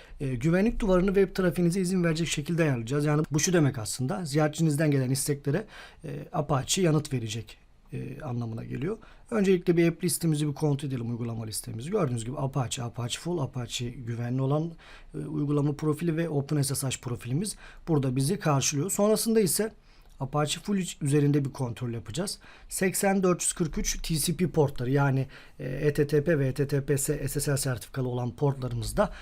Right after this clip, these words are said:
izin verilmiş olarak gözükmekte. E, bu komutu vermemize gerek yok ama, e, siz de bu yapılandırılmadıysa eğer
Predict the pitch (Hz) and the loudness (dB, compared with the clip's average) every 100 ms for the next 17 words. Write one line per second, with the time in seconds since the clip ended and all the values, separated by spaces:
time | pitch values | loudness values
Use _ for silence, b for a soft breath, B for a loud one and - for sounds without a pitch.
0 | B B 165 143 147 135 120 120 127 123 | B B 2 4 6 4 2 -2 -4 -4
1 | 120 - - B - 170 160 160 156 139 | -6 -8 -20 B -6 0 0 0 0 0
2 | - 202 208 B B 165 160 185 185 156 | -2 -6 -6 B B -6 -4 0 2 2
3 | 143 143 131 127 120 123 160 151 208 202 | 2 2 2 0 -2 0 -2 -2 -6 -2
4 | 160 170 170 151 143 151 - 156 147 143 | 2 2 2 -4 -4 -4 -2 0 2 4
5 | 147 139 156 147 151 165 143 123 - 123 | 2 2 2 2 2 2 2 0 -4 -2
6 | 147 | -4